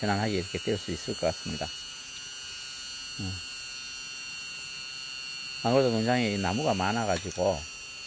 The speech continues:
어, 은거리 채로 이렇게 나무를 넣어서 태워보면, 어, 난로에서 굉장히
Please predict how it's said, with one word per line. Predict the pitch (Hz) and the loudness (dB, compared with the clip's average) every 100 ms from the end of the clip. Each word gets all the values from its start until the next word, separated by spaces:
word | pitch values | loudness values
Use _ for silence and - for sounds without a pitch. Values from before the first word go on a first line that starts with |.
| - - - - | -8 -8 -4 2
어, | 95 95 92 - - - - - - | 4 6 4 0 -4 -4 -4 -6 2
은거리 | 135 147 196 294 | 4 8 8 6
채로 | - 160 160 143 | 4 8 10 10
이렇게 | 113 - 104 95 92 | 6 6 8 8 6
나무를 | 95 110 104 98 | 4 2 4 8
넣어서 | 117 110 - 87 - | 8 8 6 4 6
태워보면, | 156 143 104 101 87 90 87 80 - - - - - - | 8 10 8 6 4 4 2 0 -4 -8 -8 -8 -2 4
어, | 104 | 6
난로에서 | 104 120 151 139 107 90 - | 8 10 10 8 8 4 2
굉장히 | 131 139 107 90 82 | 2 2 2 2 -2